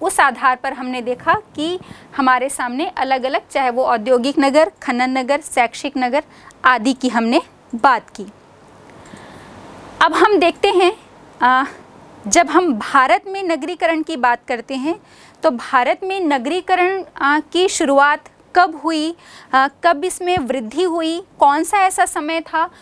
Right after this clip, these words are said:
जो एक बीच का समय था जब, अ, नगरीकरण ना बहुत तेज़ी से बढ़ा, ना, अ, उसमें, अ,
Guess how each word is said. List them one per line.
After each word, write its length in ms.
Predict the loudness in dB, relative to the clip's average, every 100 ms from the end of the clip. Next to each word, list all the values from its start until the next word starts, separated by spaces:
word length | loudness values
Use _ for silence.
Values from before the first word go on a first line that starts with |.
| _ -6
जो 120 | -2
एक 260 | 0 0
बीच 260 | 2 2 2
का 140 | -2
समय 320 | 0 -2 0 -2
था 220 | 2 0
जब, 240 | 2 0
अ, 220 | 0 -2
नगरीकरण 540 | -2 -2 -4 -4 -2 0
ना 140 | 0
बहुत 280 | 0 -2 -2
तेज़ी 320 | -2 -4 -4
से 140 | -6 -2
बढ़ा, 360 | 0 2 -2
ना, 340 | 0 -2 -2 -2 -10 -6 0
अ, 260 | 2 0 -4
उसमें, 400 | -2 0 2 0 _ _ _ -2
अ, 200 | 0